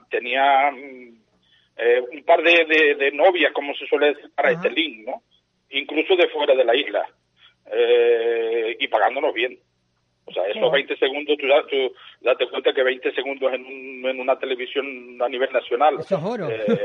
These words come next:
Speaker 1: pues, es oro, exactamente.
Speaker 2: Sí, sí,
Speaker 1: Y
Speaker 2: sí.
Speaker 1: tenía, ya te digo, tenía varias, varias, varias ofertas de,
Speaker 2: Ujú.
Speaker 1: de otros ayuntamientos, incluso de fuera de la isla, ¿no? De, de otra isla de las,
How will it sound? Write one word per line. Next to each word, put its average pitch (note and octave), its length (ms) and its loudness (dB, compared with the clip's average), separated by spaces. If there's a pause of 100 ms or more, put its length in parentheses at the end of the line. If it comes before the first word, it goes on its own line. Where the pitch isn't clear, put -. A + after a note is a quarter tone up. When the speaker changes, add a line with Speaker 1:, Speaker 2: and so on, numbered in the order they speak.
Speaker 1:
pues, F#2+ 180 -8 (480)
es B2 160 -4
oro, D#3 300 6
exactamente. D3+ 680 0
Speaker 2:
Sí, F3 140 -10
sí, F#3 180 -14
Speaker 1:
Y E3+ 120 -4
Speaker 2:
sí. - 20 -18
Speaker 1:
tenía, D#3 300 2 (160)
ya D#3+ 80 4
te D#3+ 120 2
digo, E3+ 180 4
tenía E3 260 4
varias, E3 500 8
varias, C#3+ 300 4 (240)
varias B2+ 240 2
ofertas C#3+ 560 0 (460)
de, F3 220 -4
Speaker 2:
Ujú. - 100 -8
Speaker 1:
de A#2+ 80 4
otros B2+ 400 2
ayuntamientos, C3+ 600 -2
incluso D3 380 -2
de D#3+ 120 4
fuera D3 220 4
de D3+ 60 4
la C3+ 140 4
isla, B2+ 260 -4
¿no? - 240 -12
De, B2 220 4
de A#2+ 120 0
otra C#3+ 240 2
isla B2+ 220 2
de A#2+ 80 2
las, A#2 120 -4